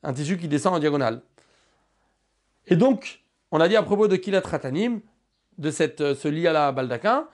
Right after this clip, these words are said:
de Adam Kovealo Makom, quand un homme il fixe un endroit, il le bouge pas, on bouge pas de là-bas, va marche Shmuel Mishum Rabbi Chia, et pourtant Rav Shmuel, il a dit au nom de Rabbi Chia, Kilat Ratanim Mutar Lintota, que cette Kilat Ratanim, on a le droit de le déplacer,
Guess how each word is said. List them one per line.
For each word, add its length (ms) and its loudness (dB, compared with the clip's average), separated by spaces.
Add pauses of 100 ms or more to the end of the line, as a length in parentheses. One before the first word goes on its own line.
(180)
de 80 2
Adam 240 4
Kovealo 400 0
Makom, 360 -4
quand 120 -8
un 60 -4
homme 120 -4
il 80 -4
fixe 240 -6
un 100 -2
endroit, 380 0
il 80 -6
le 60 -2
bouge 240 -6
pas, 180 0
on 80 -4
bouge 160 -6
pas 140 2
de 60 -2
là-bas, 200 2
va 140 -4
marche 180 -4
Shmuel 220 -6
Mishum 260 -6
Rabbi 160 -4
Chia, 220 -2
et 40 -4
pourtant 200 -12
Rav 180 -4 (180)
Shmuel, 260 -2
il 40 0
a 60 0
dit 100 -2
au 40 2
nom 80 0
de 40 -4
Rabbi 160 2
Chia, 460 0 (380)
Kilat 320 2
Ratanim 380 -2
Mutar 380 -2
Lintota, 640 -6 (400)
que 180 6
cette 200 -10
Kilat 220 0
Ratanim, 360 -6
on 80 -4
a 80 0
le 140 2
droit 580 0 (240)
de 120 2
le 160 4
déplacer, 720 0